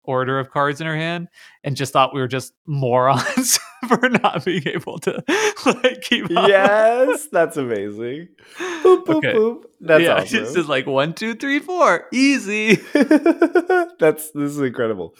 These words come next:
Speaker 2: If I was ten feet tall playing basketball, it's the easiest
Speaker 1: Right.
Speaker 2: game ever invented. Yeah. That's amazing. So the twist of Linko, Jake, is essentially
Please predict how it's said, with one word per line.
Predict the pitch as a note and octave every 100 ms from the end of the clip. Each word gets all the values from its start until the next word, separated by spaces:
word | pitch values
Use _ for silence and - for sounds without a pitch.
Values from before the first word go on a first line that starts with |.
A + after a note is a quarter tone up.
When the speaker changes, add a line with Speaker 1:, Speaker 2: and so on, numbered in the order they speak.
| - -
Speaker 2:
If | D#4 G4+ B2+
I | B2+
was | B2
ten | - C#3
feet | B2 B2+
tall | A#2+ A2
playing | A2 G#2
basketball, | F#2+ G2 - D2+
it's | D#2 -
the |
easiest | F2 F#2+ - -
Speaker 1:
Right. | A2
Speaker 2:
game | F#2+
ever | F#2 F#2+ F#2+
invented. | F#2+ F#2+ F2+ G2+
Yeah. | A#2 E2+ _ _ _ _ -
That's | C3 C3
amazing. | G#2 E2+ F2 _ _
So | - A3 A3
the | F3+
twist | G3+ C#4 C#4 D4+
of | F#3+
Linko, | A#2 A2+ C3
Jake, | C3 C3+
is | C3+ A#2+
essentially | A2 - G#2 G2+ - C3+ D3+ F3